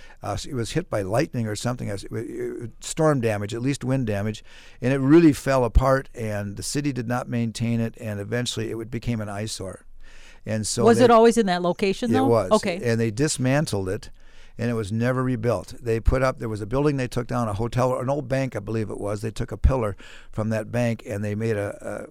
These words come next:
Speaker 1: a, a different kind of a memorial, which is still down there. If you go down to Lincoln Park now,
Speaker 2: Mm-hmm.
Speaker 1: you'll see that what that memorial, the actually Boy in Blue statue and the fountain was replaced with, that is still there. And, um, uh, they
Speaker 2: When, when was that put up then, the actually, the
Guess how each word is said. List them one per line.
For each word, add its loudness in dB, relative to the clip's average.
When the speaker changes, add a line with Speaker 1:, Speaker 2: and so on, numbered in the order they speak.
Speaker 1:
a, -8
a -8
different -2
kind 0
of -2
a -2
memorial, -2
which -2
is -4
still 0
down 2
there. 0
If -8
you -6
go 0
down 0
to -2
Lincoln -2
Park 2
now, 2
Speaker 2:
Mm-hmm. 0
Speaker 1:
you'll -4
see -6
that -12
what -8
that -8
memorial, -4
the -10
actually -6
Boy 0
in -2
Blue -4
statue -4
and -4
the -6
fountain -4
was -6
replaced -4
with, -8
that 6
is -2
still 0
there. -2
And, 2
um, 0
uh, -10
they 2
Speaker 2:
When, 4
when 4
was 0
that 2
put 0
up -4
then, -4
the -4
actually, -8
the -4